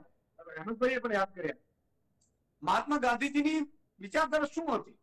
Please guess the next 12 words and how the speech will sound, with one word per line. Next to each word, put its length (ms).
સાહેબ, 200
એમણે 220
ધોતી 380
એટલા 280
માટે 260
પહેરી 320
કે 140
એક 320
મહિલા 400
પાસે 540
સાડી 580
પહેરવાની 640